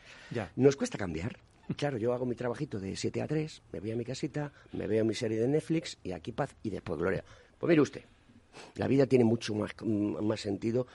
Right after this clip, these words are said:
Speaker 2: cuando usted hace las cosas. Ya que tenemos que estar en esta vida y tenemos que trabajar para poder vivir y pagar nuestras facturas, Dedica usted a lo que le gusta.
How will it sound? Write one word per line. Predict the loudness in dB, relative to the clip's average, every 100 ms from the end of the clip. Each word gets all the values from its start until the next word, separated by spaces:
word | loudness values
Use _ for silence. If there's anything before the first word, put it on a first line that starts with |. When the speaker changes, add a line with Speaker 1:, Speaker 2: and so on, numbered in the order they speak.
| -20 -14
Speaker 2:
cuando | -6 -4
usted | -2 -2
hace | -2
las | -2
cosas. | -2 -4 -4 -10 -14 -20 -20 -20 -20 -10
Ya | -4 0
que | 4
tenemos | 4 2
que |
estar | -6 -4 -2 -2
en |
esta | -2 -2 -2
vida | 0 -2 -10 -10
y | -4
tenemos | 2 4 4
que | 4
trabajar | 2 -2 -4 -2 -4 -4 -16 -6
para | -4 0
poder | 2 4
vivir | 6 4
y | 4
pagar | 2 -2
nuestras | -4 -4 -6
facturas, | -4 -4 -4 -8 _ _ _ -20 -20 -20 _ _ _ -4
Dedica | 2 4
usted | 4 2 2
a |
lo | 2
que | 2
le | 2
gusta. | 0 -4